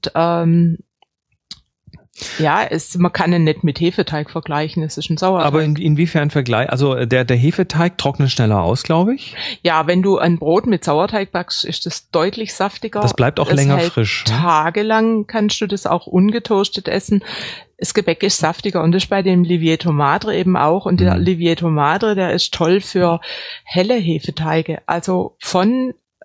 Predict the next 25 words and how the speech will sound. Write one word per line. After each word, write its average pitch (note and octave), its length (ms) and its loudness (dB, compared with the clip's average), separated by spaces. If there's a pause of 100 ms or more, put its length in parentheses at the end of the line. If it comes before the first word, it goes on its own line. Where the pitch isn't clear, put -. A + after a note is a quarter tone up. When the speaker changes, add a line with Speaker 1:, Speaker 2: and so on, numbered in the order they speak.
(160)
Speaker 1:
äh, F3+ 100 0
Brötchen F#3 880 0
über, F3 760 0 (720)
äh, D#3+ 540 0 (460)
Brioche, G3 840 2
Speaker 2:
Mhm. G#2 100 4
Speaker 1:
über F#3 440 2
Hefezopf, A#3 1120 -2
über F#3 480 0
was F3+ 220 -2
macht F3+ 280 -2
man F3 120 4
noch G3 200 2
alles A3+ 320 0
mit G#3+ 160 0
hellem G#3 280 2
Hefeteig? G3+ 500 2
Zum F#3+ 140 0
Beispiel F3+ 280 -2
die E3 140 -4
Italiener F3 580 2 (320)
für G3 100 0
ihren F#3 360 2
Panettone, G#3+ 920 0 (380)
für F#3 880 2